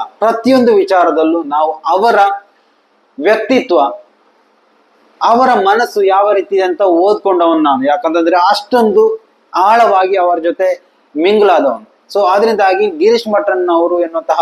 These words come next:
ವ್ಯಕ್ತಿ ಮತ್ತು ಅವರ ವ್ಯಕ್ತಿತ್ವ ಯಾವ ರೀತಿಯಲ್ಲಿ ಅನ್ನೋದು ಹಂಡ್ರೆಡ್ ಪರ್ಸೆಂಟ್ ಗೊತ್ತಾಗಿರೋದ್ರಿಂದಲೇ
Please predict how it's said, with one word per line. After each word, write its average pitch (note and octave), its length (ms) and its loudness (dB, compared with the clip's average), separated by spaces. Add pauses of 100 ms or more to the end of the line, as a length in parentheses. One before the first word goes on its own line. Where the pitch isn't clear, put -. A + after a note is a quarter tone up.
ವ್ಯಕ್ತಿ F3+ 580 0
ಮತ್ತು D#3+ 200 0
ಅವರ D3+ 220 2
ವ್ಯಕ್ತಿತ್ವ C#3+ 480 -2 (380)
ಯಾವ G3 380 2
ರೀತಿಯಲ್ಲಿ E3+ 560 0
ಅನ್ನೋದು D#3 320 0
ಹಂಡ್ರೆಡ್ F#3 500 -2
ಪರ್ಸೆಂಟ್ E3 440 -2
ಗೊತ್ತಾಗಿರೋದ್ರಿಂದಲೇ F3 1200 0